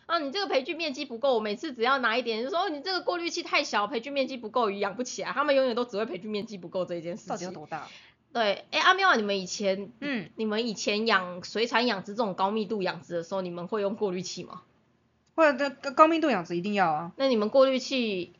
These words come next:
Speaker 1: 大概会是多大？
Speaker 2: 那一尺，我们大概一尺两吨，
Speaker 1: 嗯。
Speaker 2: 然后，然后大概五六尺。
Speaker 1: 嗯。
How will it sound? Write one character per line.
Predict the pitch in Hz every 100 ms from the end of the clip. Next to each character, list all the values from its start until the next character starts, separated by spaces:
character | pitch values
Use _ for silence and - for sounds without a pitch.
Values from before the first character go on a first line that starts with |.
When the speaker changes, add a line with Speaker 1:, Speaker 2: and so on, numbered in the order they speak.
| _ _ _ _ _ -
Speaker 1:
大 | 277 190
概 | 269 226 190 170 -
会 | 233
是 | 226 -
多 | 170 160
大？ | 185 - - _ _ _ _ _ _ _ _ 381
Speaker 2:
那 | 381
一 | 403
尺， | - 180 180 185
我 |
们 | 180 185 190 208
大 | 214 294
概 | 277 254
一 | 277 -
尺 | - 180 170 175
两 | 170 -
吨， | 175 185 - - -
Speaker 1:
嗯。 | 233
Speaker 2:
然 | 214
后， | 180 175 160 - _ _ _ _
然 | 170 185
后 | 208
大 | 214 208
概 | 208 208 190 180
五 | 175 196
六 | 254
尺。 | - - - 190 _
Speaker 1:
嗯。 | 247 220